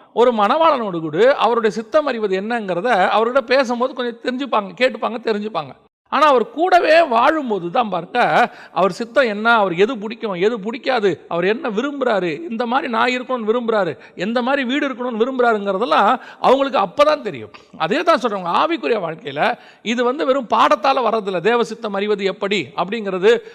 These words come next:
அது பாடத்தால வரக்கூடியது இல்ல. நீங்க அவரோட உங்க ஆவிக்குரிய வாழ்க்கையை தொடர்ந்து நடத்த, நடத்த, நடத்த அவருக்கு டைம் அதிகமாக ஸ்பெண்ட் பண்ண, ஸ்பெண்ட் பண்ண, அவரோட சஞ்சரிக்க ஆரம்பிக்க,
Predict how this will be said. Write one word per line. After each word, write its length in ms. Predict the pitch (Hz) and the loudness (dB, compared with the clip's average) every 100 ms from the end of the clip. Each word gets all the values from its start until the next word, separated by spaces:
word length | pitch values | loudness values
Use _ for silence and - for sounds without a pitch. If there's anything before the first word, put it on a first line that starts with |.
| - | -8
அது 240 | - 233 208 | -2 0 0
பாடத்தால 600 | 170 - 285 262 233 202 | 2 2 2 0 0 0
வரக்கூடியது 340 | - 180 165 | -2 -2 -2
இல்ல. 280 | 165 170 120 _ 160 | -2 -2 -4 _ -8
நீங்க 220 | 208 233 | -4 0
அவரோட 340 | 208 240 302 320 | 2 4 4 4
உங்க 160 | 247 | 2
ஆவிக்குரிய 480 | 214 285 294 262 214 | 0 0 -2 -2 0
வாழ்க்கையை 440 | 190 247 262 233 | 0 -2 -2 -4
தொடர்ந்து 400 | - 190 262 285 | -2 -4 -4 -6
நடத்த, 340 | 220 185 220 233 | -6 -4 -4 -4
நடத்த, 320 | 196 220 240 | -4 -4 -4
நடத்த 520 | 190 185 214 240 156 - - | -4 -4 2 2 2 -6 -6
அவருக்கு 360 | - 196 240 202 | 2 4 4 0
டைம் 220 | 220 269 269 | 0 0 -2
அதிகமாக 580 | 180 180 262 277 262 | -4 -4 -4 -2 -2
ஸ்பெண்ட் 320 | 240 - 233 262 | -2 0 -2 0
பண்ண, 200 | 262 208 - | -4 -4 -8
ஸ்பெண்ட் 160 | 226 | -4
பண்ண, 240 | 262 220 190 | -2 0 2
அவரோட 160 | 254 254 | 2 2
சஞ்சரிக்க 420 | 220 240 285 277 214 | 0 0 -2 -2 -2
ஆரம்பிக்க, 640 | 196 214 185 180 196 | -2 -2 -2 4 4